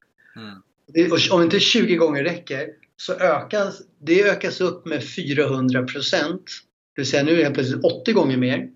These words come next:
Speaker 2: större chans. Om du hittar någon som du tycker om, en mentor, någon som du har respekt för, kanske till och med älskar, som i sin tur håller dig ansvarig för att du faktiskt har ringt de där samtalen,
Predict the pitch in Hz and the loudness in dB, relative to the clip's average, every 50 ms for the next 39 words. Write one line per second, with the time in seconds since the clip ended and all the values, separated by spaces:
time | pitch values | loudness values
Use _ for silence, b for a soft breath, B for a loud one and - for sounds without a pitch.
0 | _ - - - 139 135 127 127 127 131 131 139 165 - - - B B B B | _ -20 -6 -2 -2 0 0 0 0 -2 -2 -4 -4 -6 -8 -12 B B B B
1 | B B B B _ 170 165 165 165 156 160 156 165 160 - - 156 147 147 143 | B B B B _ 4 4 4 4 0 0 2 0 0 0 -2 -4 -2 -2 -2
2 | 139 139 135 135 123 - 143 139 131 127 139 127 131 143 160 185 202 202 196 196 | -4 -2 -4 -4 -6 -6 -6 -6 -4 -4 -4 -4 0 2 2 4 4 2 0 -2
3 | 185 180 170 170 B B B B B - 139 135 131 127 135 151 160 156 143 131 | -4 -4 -6 -8 B B B B B -8 -4 0 2 2 2 2 2 2 0 0
4 | 127 127 - - 185 185 185 180 175 175 B B B B B B B - 147 147 | -2 -4 0 4 6 6 6 6 4 0 B B B B B B B -2 0 0
5 | 147 143 139 - 151 139 139 139 139 135 139 - - 175 175 175 175 - - - | 0 0 -2 -2 0 2 2 2 2 0 -2 -2 -2 -2 -2 -2 -6 -10 -8 -4
6 | - 143 139 127 143 131 - - - 135 139 135 - 151 156 156 135 123 - - | -2 -2 -2 -2 -2 -6 -6 -6 -4 -4 -4 -2 -2 -2 -2 -2 -2 -6 -8 -4
7 | - 180 175 175 170 170 B B B B _ _ _ _ _ _ _ - - - | -2 0 2 2 0 -2 B B B B _ _ _ _ _ _ _ -8 -4 -2
8 | - 156 151 147 127 - - 185 190 185 170 175 - - 147 143 139 135 135 131 | 0 0 0 0 0 0 0 0 0 0 -2 -2 -2 -2 -2 0 0 0 0 -2
9 | 139 139 - - - 156 147 147 143 131 131 131 131 131 - 156 143 131 127 127 | -4 -6 -4 0 2 2 4 4 2 2 2 0 0 0 0 0 0 0 0 0
10 | 127 123 165 175 180 175 170 165 156 151 147 147 - _ _ _ - - - 143 | 0 0 2 4 6 6 6 4 2 0 -2 -4 -12 _ _ _ -16 -4 -2 0
11 | 131 131 127 127 127 131 127 - - 123 - - 131 131 127 127 123 120 - - | 2 2 2 2 0 -2 -8 -14 -16 -14 -10 -8 -4 -2 -2 -2 -4 -6 -4 -2
12 | 139 135 160 208 220 220 214 180 151 139 127 127 - 143 131 127 123 123 127 127 | 0 2 4 4 4 4 2 2 2 0 0 0 -2 -2 0 0 0 2 2 2
13 | 123 127 127 127 127 127 127 B | 2 4 2 2 2 0 -2 B